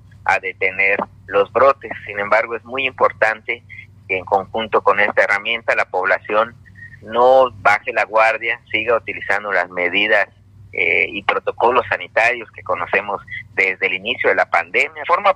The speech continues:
parte de nuestra estrategia de esta reactivación económica, estará por tiempo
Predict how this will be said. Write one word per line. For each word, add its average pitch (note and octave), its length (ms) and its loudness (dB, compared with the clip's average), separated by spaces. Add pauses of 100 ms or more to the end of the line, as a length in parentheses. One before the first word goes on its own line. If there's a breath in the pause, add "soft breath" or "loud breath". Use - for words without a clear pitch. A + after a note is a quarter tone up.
parte D3+ 400 2
de A2+ 160 -2
nuestra G#2 460 2
estrategia A#2 600 0
de G#2 100 0
esta A2+ 200 2
reactivación G2 600 -2
económica, B2+ 680 0
estará G#2 380 2
por - 300 -6
tiempo G2+ 480 -2